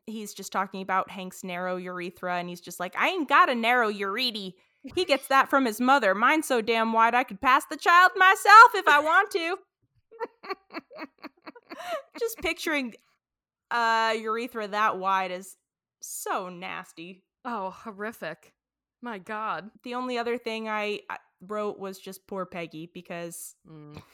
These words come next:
Speaker 1: <laughs> I just her hopes getting, I mean, it's not a focus of the episode, but her hopes getting up again about having another child, and then basically having Hank decide that, "No, we're not gonna have another child.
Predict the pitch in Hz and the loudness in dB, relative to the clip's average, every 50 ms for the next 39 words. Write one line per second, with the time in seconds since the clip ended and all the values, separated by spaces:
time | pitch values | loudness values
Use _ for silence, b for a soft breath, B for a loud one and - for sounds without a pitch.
0 | _ _ _ _ _ _ _ 554 453 294 254 - - 302 277 - - _ _ B | _ _ _ _ _ _ _ -12 -12 -12 -12 -12 -12 -12 -12 -14 -18 _ _ B
1 | B B B B B B B B B B B B B _ _ _ _ _ _ 403 | B B B B B B B B B B B B B _ _ _ _ _ _ -20
2 | 427 _ _ _ _ - - - 220 214 247 220 226 247 247 247 233 233 - - | _ _ _ _ _ -20 -16 -14 -12 -10 -6 -6 -4 -4 -4 -4 -4 -6 -8 -14
3 | - - - 240 233 233 220 202 - - - - 240 226 240 233 220 214 - 226 | -18 -12 -8 -8 -6 -6 -8 -10 -12 -12 -8 -8 -6 -6 -6 -8 -8 -8 -4 -4
4 | 214 202 208 208 220 208 202 202 196 - 196 185 185 175 175 - - - 170 170 | -2 -2 -4 -4 -6 -6 -6 -8 -10 -12 -12 -10 -8 -10 -10 -10 -10 -12 -12 -10
5 | 175 - - - 180 180 180 220 220 220 220 - - - - 220 220 214 214 208 | -10 -12 -12 -10 -10 -8 -8 -8 -8 -8 -10 -16 -14 -10 -8 -6 -6 -4 -4 -6
6 | 208 220 208 202 196 190 190 190 196 185 185 185 180 180 196 196 196 196 190 190 | -6 -6 -8 -6 -6 -6 -4 -6 -6 -4 -2 -2 -2 0 -2 -4 -4 -4 -6 -6
7 | 190 190 190 190 190 - - 190 185 185 185 185 185 185 190 180 - - _ - | -6 -6 -6 -8 -8 -6 -4 -2 -2 -2 -2 -4 -6 -6 -8 -10 -14 -20 _ -12
8 | 180 190 196 175 190 190 185 180 180 180 185 185 185 180 _ _ _ _ _ _ | -10 -10 -8 -6 -4 -4 -4 -4 -4 -6 -6 -8 -10 -12 _ _ _ _ _ _
9 | _ _ _ _ _ _ _ _ _ _ _ _ _ _ - 262 254 269 - - | _ _ _ _ _ _ _ _ _ _ _ _ _ _ -4 -4 -4 -4 -6 -8
10 | 269 - 254 247 233 226 220 202 202 196 202 196 202 190 208 196 190 - - - | -10 -8 -6 -6 -4 -2 -2 -4 -4 -4 -8 -10 -10 -10 -10 -10 -10 -12 -14 -16
11 | 185 - - 190 185 180 180 185 190 - - 165 170 175 170 - _ _ _ _ | -16 -12 -8 -6 -4 -4 -4 -6 -8 -10 -8 -6 -4 -4 -6 -8 _ _ _ _
12 | _ - 233 226 226 214 214 214 196 202 190 175 170 160 - - 151 151 156 151 | _ -10 -8 -6 -6 -4 -6 -6 -6 -8 -8 -8 -8 -8 -8 -10 -12 -12 -12 -10
13 | 160 156 160 175 160 160 156 156 160 156 - - 160 156 156 156 156 160 160 - | -10 -12 -12 -12 -12 -12 -12 -12 -12 -14 -12 -12 -10 -8 -6 -6 -8 -10 -12 -16